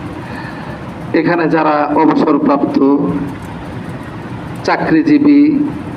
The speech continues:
কর্মজীবী যারা আছেন, এক কথায় বলতে গেলে যারা বয়স্ক, তাদের জন্য বাদ এশা অথবা বাদ ফজর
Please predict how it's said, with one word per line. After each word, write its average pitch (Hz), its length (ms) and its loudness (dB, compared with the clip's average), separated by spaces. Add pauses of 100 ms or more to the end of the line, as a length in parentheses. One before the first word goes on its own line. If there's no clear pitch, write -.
(460)
কর্মজীবী 147 840 4 (420)
যারা 147 240 2
আছেন, 277 540 2 (1600)
এক 214 180 0
কথায় 233 220 4
বলতে 220 320 2
গেলে 220 240 4
যারা 185 220 2
বয়স্ক, 170 480 2 (360)
তাদের 175 400 2
জন্য 160 680 4
বাদ 160 560 0
এশা 208 460 2 (100)
অথবা 226 440 2
বাদ 175 240 0 (140)
ফজর 147 380 2